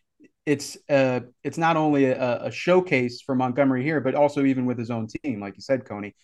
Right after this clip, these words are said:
And, uh, as far as a domestic, uh, free agent to be pitcher, well, we'll, we'll be seeing him in the Blue Jays Twins series. Sonny Gray is another guy who's really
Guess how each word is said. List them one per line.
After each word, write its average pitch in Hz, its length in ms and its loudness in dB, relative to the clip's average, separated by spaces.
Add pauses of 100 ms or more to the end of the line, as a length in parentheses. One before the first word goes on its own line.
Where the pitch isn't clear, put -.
(200)
And, 127 240 -2
uh, 127 200 2
as 139 80 0
far 185 260 6
as 156 100 4
a 139 60 0
domestic, 135 580 -2
uh, 120 260 -2 (580)
free 185 260 4
agent 156 260 4
to 156 60 0
be 151 220 4
pitcher, 151 500 -2 (280)
well, 139 340 4 (840)
we'll, 127 220 -8 (120)
we'll 131 80 -6
be 143 100 6
seeing 170 240 4
him 156 140 4
in 151 80 6
the 147 140 6
Blue 160 240 2
Jays 156 260 0
Twins 226 300 0
series. 139 240 2
Sonny 196 180 2
Gray 151 320 4
is 104 120 -6
another 135 200 0
guy 120 240 2
who's 110 220 -4
really 135 520 2